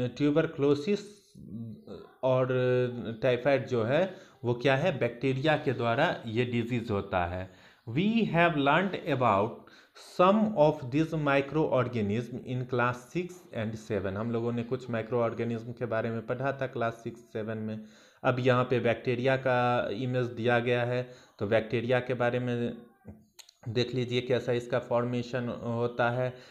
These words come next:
यहाँ एलिक के बारे में दिया गया है, अ, स्ट्रक्चर, एलिक का स्ट्रक्चर देख लीजिए।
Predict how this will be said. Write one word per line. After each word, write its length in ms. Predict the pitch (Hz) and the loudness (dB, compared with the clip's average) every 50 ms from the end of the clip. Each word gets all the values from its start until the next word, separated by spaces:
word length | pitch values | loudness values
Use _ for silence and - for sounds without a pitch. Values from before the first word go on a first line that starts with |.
| - _ - | -20 _ -2
यहाँ 220 | 110 117 120 123 | 2 4 4 4
एलिक 440 | 120 - 123 117 113 123 127 123 - | 4 2 0 2 2 2 2 0 0
के 100 | - 127 | 0 0
बारे 320 | 117 120 123 123 123 127 123 | 2 2 2 2 2 2 0
में 200 | 123 123 117 120 | 0 -2 -2 -2
दिया 260 | 117 117 123 120 120 | 0 2 2 2 2
गया 240 | 113 120 120 120 120 | 2 2 2 2 2
है, 180 | 123 123 107 82 | 2 0 0 -2
अ, 120 | - - - 107 113 120 123 120 120 117 117 117 113 117 117 85 - 120 | -2 -6 -10 -8 -6 -4 -4 -4 -4 -4 -4 -4 -4 -4 -4 -4 -2 -2
स्ट्रक्चर, 640 | 123 - - - 131 120 - - - 123 117 - - | -2 -2 0 -2 -2 -2 -2 -2 -4 -2 -2 -2 -2
एलिक 260 | 113 107 123 120 - | -2 -2 -2 -2 -2
का 160 | - 123 120 | -2 -2 -2
स्ट्रक्चर 440 | 120 120 - 127 120 - - 123 120 | -2 -2 -6 -8 -6 -4 -4 -4 -4
देख 280 | 113 123 123 120 - 120 | -4 -4 -6 -6 -6 -8
लीजिए। 420 | 117 110 107 117 123 123 123 123 | -8 -8 -6 -4 -4 -4 -4 -8